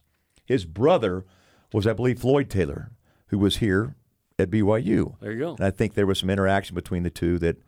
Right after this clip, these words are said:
Speaker 1: said, "You gotta get this kid in. He's got a big leg. Just get this guy into B Y U." So within twenty-four hours, I went from being disappointed not going to B Y U to being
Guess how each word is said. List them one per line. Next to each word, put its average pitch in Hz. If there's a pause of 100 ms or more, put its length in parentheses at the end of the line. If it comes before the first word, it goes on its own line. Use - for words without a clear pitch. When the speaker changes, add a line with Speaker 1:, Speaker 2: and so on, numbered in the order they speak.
(420)
Speaker 1:
said, 95
"You 95
gotta 101
get 98
this 95
kid 98
in. 90
He's 85
got 87
a 87
big 87
leg. 85
Just 90 (140)
get 98
this 82
guy 80
into 78
B 76
Y 67
U." 73 (460)
So -
within 101
twenty-four 156
hours, 98
I 95
went 92
from 90
being 90
disappointed 92
not 110
going 92
to 80
B 82
Y 78
U 80
to 80
being 82